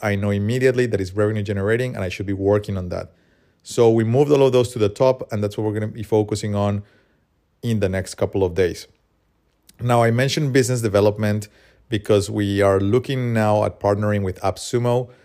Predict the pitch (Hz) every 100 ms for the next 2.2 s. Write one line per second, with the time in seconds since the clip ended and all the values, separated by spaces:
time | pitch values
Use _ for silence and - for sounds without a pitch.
0 | _ - 113 101 113 143 123 120 117 113
1 | 101 - - 107 107 104 98 - 98 -
2 | -